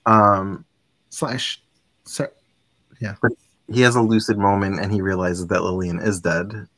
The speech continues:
Speaker 1: and he can't handle it, and he walks right into the pond, river, where, whatever it was, and drowns. On their wedding day.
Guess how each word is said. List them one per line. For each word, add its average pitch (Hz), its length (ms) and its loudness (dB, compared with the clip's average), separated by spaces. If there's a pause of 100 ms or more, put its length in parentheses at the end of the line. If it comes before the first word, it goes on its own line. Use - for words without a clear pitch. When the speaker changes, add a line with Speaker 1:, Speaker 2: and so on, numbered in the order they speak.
(240)
Speaker 1:
and 98 420 -4
he 101 680 -6 (840)
can't 104 220 0
handle 98 380 0
it, 104 160 0
and 95 160 -4
he 95 100 -4
walks 95 360 -2
right 101 200 -2
into 110 360 -4
the 110 100 -8
pond, 92 540 -4
river, 90 340 -4
where, 90 340 -4
whatever 90 340 -4
it - 60 -10
was, 92 380 -8 (540)
and 101 120 -6
drowns. 90 540 4 (1400)
On 139 140 8
their 165 140 10
wedding 202 320 10
day. 78 320 4